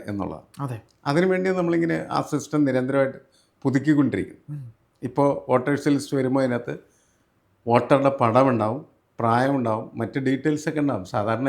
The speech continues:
Speaker 1: രീതിയിൽ, ആ, നമുക്ക് മിസ്യൂസ് ചെയ്യാൻ പറ്റാത്ത രീതിയിൽ അത് മാറിക്കൊണ്ടിരിക്കുകയാണ്.
Speaker 2: വർഷങ്ങൾക്ക്
Speaker 1: എങ്കിൽ
Speaker 2: മുമ്പ് പടമൊന്നും ഉണ്ടായിരുന്നില്ല.
Speaker 1: ആ,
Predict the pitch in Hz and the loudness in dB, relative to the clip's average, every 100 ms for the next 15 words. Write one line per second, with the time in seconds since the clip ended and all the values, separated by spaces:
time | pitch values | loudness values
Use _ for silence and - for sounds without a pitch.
0 | 131 135 139 123 - _ _ _ _ _ | 0 2 0 0 -6 _ _ _ _ _
1 | 135 131 131 127 120 135 139 143 143 143 | -6 -4 -2 -4 -2 0 0 0 2 2
2 | - 175 170 170 180 160 160 165 160 151 | 2 2 2 4 4 4 2 0 0 2
3 | 151 151 151 143 - 143 151 143 143 151 | 4 4 4 0 0 2 4 6 8 6
4 | 165 160 156 117 92 - _ _ _ _ | 6 8 8 6 2 -4 _ _ _ _
5 | - 151 151 175 180 175 247 247 220 226 | -6 -2 6 8 8 6 4 2 2 4
6 | 240 240 196 208 196 160 185 | 2 2 4 4 4 2 0